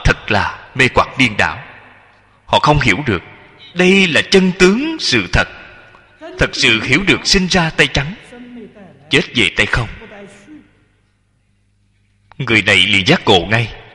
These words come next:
Tại sao vậy? Vốn dĩ tất cả thứ này là giả đó mà. Tiền tài của cải này, những sản nghiệp này bày ra trước mắt ta để ta xem chơi,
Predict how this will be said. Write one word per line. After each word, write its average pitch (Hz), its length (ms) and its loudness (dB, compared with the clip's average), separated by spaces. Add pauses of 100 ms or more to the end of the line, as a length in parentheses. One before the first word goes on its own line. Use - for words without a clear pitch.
(720)
Tại - 100 2
sao 160 220 0
vậy? 104 240 2 (1500)
Vốn 165 360 2
dĩ 95 280 2 (640)
tất 262 160 2
cả - 140 4
thứ 190 200 2
này 104 380 2 (640)
là 101 200 2
giả 98 260 2
đó 190 80 4
mà. 120 240 -2 (1900)
Tiền 123 220 0 (160)
tài 107 360 2
của 113 120 4
cải 120 240 0
này, 120 180 -6 (680)
những 113 200 0
sản 139 360 0
nghiệp 139 180 2
này 95 400 0 (640)
bày 113 300 4
ra 127 100 4
trước 202 240 0
mắt 214 180 0
ta 120 380 -2
để 190 160 2
ta 123 140 2
xem 117 320 2
chơi, 110 200 -2